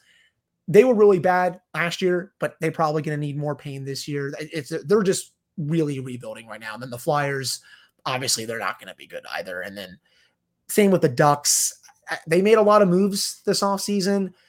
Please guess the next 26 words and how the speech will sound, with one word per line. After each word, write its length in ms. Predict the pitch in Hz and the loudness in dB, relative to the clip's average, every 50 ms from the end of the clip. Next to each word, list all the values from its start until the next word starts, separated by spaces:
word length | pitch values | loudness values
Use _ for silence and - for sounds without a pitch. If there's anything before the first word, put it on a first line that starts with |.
| _ _ _ - | _ _ _ -2
but 280 | 165 151 143 147 - - - | 0 0 0 0 -4 -8 -6
I 120 | 147 156 | -6 -4
don't 220 | 151 151 151 135 | -4 -4 -8 -8
think 160 | - 151 147 127 | -8 -8 -6 -6
they're 160 | 147 143 139 | -8 -8 -8
anywhere 600 | 135 139 135 139 139 139 135 135 127 127 131 127 _ | -10 -10 -10 -8 -8 -8 -8 -8 -8 -10 -10 -14 _
closer 460 | - - 139 127 120 - 135 123 120 | -14 -12 -10 -10 -8 -8 -8 -8 -8
to 220 | 123 - - 120 120 | -10 -10 -12 -12 -12
getting 260 | 120 113 107 101 104 | -12 -12 -12 -14 -14
into 140 | 107 107 107 | -10 -12 -10
a 40 | |
playoff 280 | - - 110 101 98 101 | -8 -6 -6 -6 -6 -6
spot. 160 | - 107 104 | -6 -6 -6
I 80 | 110 120 | -6 -6
think 120 | 123 104 | -8 -8
they're 120 | 104 104 104 | -12 -12 -12
gonna 140 | 101 101 | -10 -12
be 100 | 98 101 | -10 -10
in 60 | 98 95 | -12 -10
the 60 | 101 | -8
bottom 260 | 104 95 90 82 - | -8 -8 -8 -8 -8
five 260 | - 95 85 92 - | -8 -8 -8 -8 -10
most 220 | - 85 - - 78 | -14 -14 -14 -14 -12
of 80 | 82 | -10
the 60 | - | -10
season. 420 | - - 82 - - - - 120 | -12 -12 -10 -12 -16 -16 -16 -20